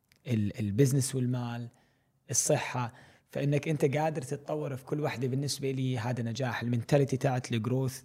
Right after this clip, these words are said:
نجاح. بس لو أنا بدي أحكي عن حالي كيف بقيس النجاح، قد إيه عم بقدر أعبر عن بوتنشل عندي إياها، إمكانيات عندي إياها. لهيك دينا،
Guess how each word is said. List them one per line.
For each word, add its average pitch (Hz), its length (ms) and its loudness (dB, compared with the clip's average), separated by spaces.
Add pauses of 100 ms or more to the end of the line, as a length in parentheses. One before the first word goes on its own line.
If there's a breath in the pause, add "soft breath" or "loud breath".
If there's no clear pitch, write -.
نجاح. 123 540 -2 (440 loud breath)
بس 131 160 2
لو 165 100 6
أنا 180 100 4
بدي 156 180 0
أحكي - 220 -4
عن 120 140 -2
حالي 143 280 -2
كيف 131 160 -2
بقيس 123 320 -2
النجاح، 120 580 -4 (540 loud breath)
قد 113 440 0
إيه 175 240 6
عم 135 200 0
بقدر 135 280 2
أعبر 123 400 -4
عن 110 120 -8
بوتنشل 120 520 -4
عندي 101 260 -4
إياها، 95 380 -8
إمكانيات 117 560 -2
عندي 107 180 -4
إياها. 101 380 -6
لهيك 117 360 4
دينا، 127 500 2